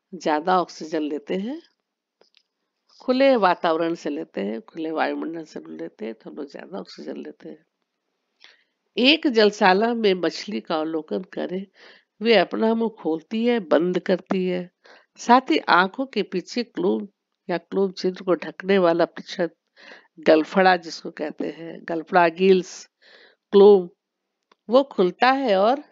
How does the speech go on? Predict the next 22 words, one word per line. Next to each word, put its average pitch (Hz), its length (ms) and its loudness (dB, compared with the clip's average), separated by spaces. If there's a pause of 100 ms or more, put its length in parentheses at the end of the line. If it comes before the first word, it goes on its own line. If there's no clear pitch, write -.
बंद 175 360 -2
होता 160 220 -4
रहता 151 240 -8
है। 156 60 -6
मछली 185 420 -6
आप 185 200 -2
लोग 175 80 -8
सब 185 260 -8
देखे 220 300 -8
होंगे 240 380 -8 (500)
और 208 200 2
मछली 202 400 0
को 269 140 -2
पानी 202 480 0
में 240 200 -2
तैरते 190 380 0
हुए 233 100 -4
जब 214 220 -6
देखे 180 340 0
होंगे 240 280 2
तो 226 160 0
आप 202 440 2